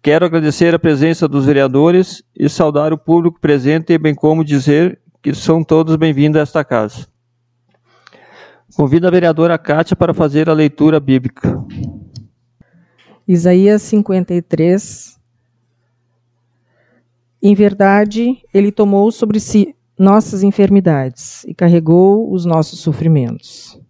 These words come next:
Speaker 2: E nós o reputávamos como um castigado, ferido por Deus e humilhado. Mas ele foi castigado por nossos crimes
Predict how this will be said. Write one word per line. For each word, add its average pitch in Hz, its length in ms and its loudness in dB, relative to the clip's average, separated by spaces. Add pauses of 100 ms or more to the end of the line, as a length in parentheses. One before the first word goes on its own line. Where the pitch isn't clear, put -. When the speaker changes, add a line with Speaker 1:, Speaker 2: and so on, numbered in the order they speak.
(340)
Speaker 2:
E 151 60 -4
nós 156 440 2
o 185 60 0
reputávamos 170 720 -2
como 180 180 -2
um 170 100 0
castigado, 160 720 -2
ferido 170 420 -2
por 160 220 -2
Deus 175 680 0
e 202 100 0
humilhado. 147 600 0 (960)
Mas 135 180 -4
ele 185 200 4
foi 202 160 0
castigado 175 640 0
por 156 120 -4
nossos 147 420 -4
crimes 226 760 0